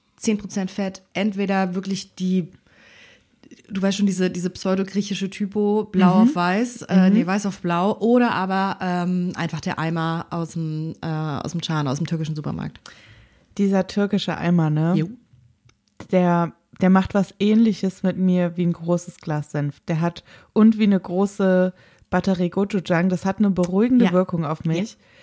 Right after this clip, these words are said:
Speaker 2: Wenn da so ein Kilo Joghurt im Kühlschrank steht, da weiß ich, irgendwas kann ich damit machen.
Speaker 1: Ja, es gibt Sicherheit.
Speaker 2: Ich bin versorgt.
Speaker 1: Es gibt Sicherheit. Ich schmeiße diese Eimerchen auch in der Regel nicht weg, weil, ähm,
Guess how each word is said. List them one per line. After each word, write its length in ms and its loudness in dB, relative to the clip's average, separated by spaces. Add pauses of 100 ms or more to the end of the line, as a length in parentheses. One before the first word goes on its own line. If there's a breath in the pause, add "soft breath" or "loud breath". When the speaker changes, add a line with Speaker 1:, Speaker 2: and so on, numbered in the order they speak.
(520 soft breath)
Speaker 2:
Wenn 140 6
da 120 4
so 160 0
ein 140 2
Kilo 300 2
Joghurt 440 0
im 140 -4
Kühlschrank 500 -4
steht, 460 -6 (800 soft breath)
da 180 0
weiß 380 0
ich, 500 -2 (720)
irgendwas 500 2
kann 200 0
ich 100 -2
damit 320 -4
machen. 300 -4
Speaker 1:
Ja, 100 -2 (540)
es 100 -10
gibt 160 -2
Sicherheit. 400 -2
Speaker 2:
Ich 60 -10
bin 200 2
versorgt. 720 0
Speaker 1:
Es 120 -8
gibt 160 -4
Sicherheit. 460 -2
Ich 120 -6
schmeiße 320 -2
diese 240 -6
Eimerchen 480 -4
auch 240 -4
in 140 -6
der 120 -2
Regel 280 -2
nicht 260 -4
weg, 280 -2 (100)
weil, 480 -2
ähm, 340 -4